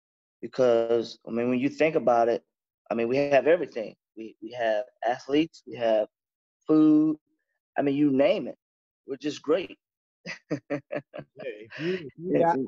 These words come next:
Speaker 1: in, in that, yeah.
Speaker 2: Yeah, if you got the drive to go for it, you, you can do it. You know, um, but you got, you gotta bring everybody along. You can't just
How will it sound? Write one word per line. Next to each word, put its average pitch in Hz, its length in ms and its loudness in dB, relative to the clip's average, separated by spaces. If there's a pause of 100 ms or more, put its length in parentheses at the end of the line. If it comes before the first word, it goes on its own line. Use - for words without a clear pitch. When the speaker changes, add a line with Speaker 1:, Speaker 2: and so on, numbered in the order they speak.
Speaker 1:
in, 143 260 -2
in 131 180 -4
that, 170 200 0 (840)
yeah. 120 300 -4 (440)
Speaker 2:
Yeah, 123 100 -6
if 104 460 -10
you 151 100 -4
got 156 280 0
the 131 60 -4
drive 139 400 -2
to 117 60 -6
go 131 240 0
for 156 400 -2
it, 113 80 -6
you, 117 220 -10 (140)
you 113 180 -10
can 131 220 -4
do 143 220 -2
it. 85 120 -12 (920)
You 113 60 -10
know, 107 360 -10 (680)
um, 101 500 -12 (2500)
but 127 140 -6
you 120 100 -8
got, 120 180 -4
you 131 100 -8
gotta 131 220 -2
bring 127 280 -6
everybody 107 520 -6
along. 98 260 -12
You 101 60 -14
can't 131 280 -10
just 120 420 -12